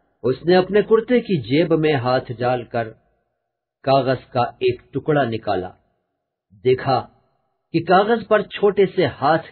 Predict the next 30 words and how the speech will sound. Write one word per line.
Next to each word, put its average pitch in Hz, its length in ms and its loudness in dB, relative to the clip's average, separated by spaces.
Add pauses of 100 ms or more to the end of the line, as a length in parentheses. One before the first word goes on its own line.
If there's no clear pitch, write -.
(100)
के 113 160 -2 (380)
नन्हे 165 440 -2
पंजे 156 540 -2
की 117 300 -12
छाप 139 420 -6
है। 98 200 -10 (680)
हाथ 160 300 2
में 143 200 -2
थोड़ी 156 380 -2
सी 147 180 -6
कालिख 139 520 0
लगाकर 113 640 -2 (340)
कागज 165 420 2
पर 160 180 -2
उसकी 131 380 -6
छाप 139 500 -4
ले 113 240 -2
ली 131 180 -2
गई 107 240 -2
है। 92 340 -18 (1000)
अपनी 156 280 2
बेटी 190 320 6
की 233 120 -8
इस 190 240 0
याद 143 480 4
को 143 200 0
छाती 123 520 -6
से 120 180 -6
लगाकर 110 880 -4 (260)
रहमत 131 480 -2